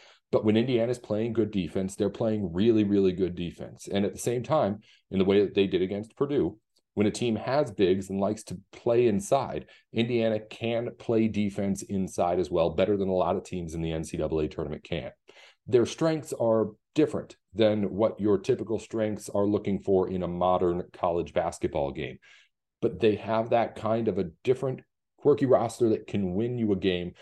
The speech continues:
that maybe they weren't supposed to win. So am I confident in Indiana's ability to make a deep run? Not as much as I'd like to be, because again, this team's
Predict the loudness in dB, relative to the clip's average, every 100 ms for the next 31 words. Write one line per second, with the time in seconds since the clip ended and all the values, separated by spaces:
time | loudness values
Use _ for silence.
0 | -20 _ -2 2 2 4 4 2 2 -4
1 | -6 -6 -4 -4 -4 -10 -10 -14 _ _
2 | -8 -2 -2 -2 -18 _ _ _ -4 0
3 | 0 2 2 2 0 0 0 2 2 0
4 | -2 0 0 0 0 -2 -4 -4 -4 -6
5 | -4 -2 0 -2 -12 _ _ _ _ _
6 | _ -4 -2 -2 0 0 2 0 0 -2
7 | -2 -2 -4 -4 _ _ _ _ 0 0
8 | 2 0 0 -2 -2 -2 0 -2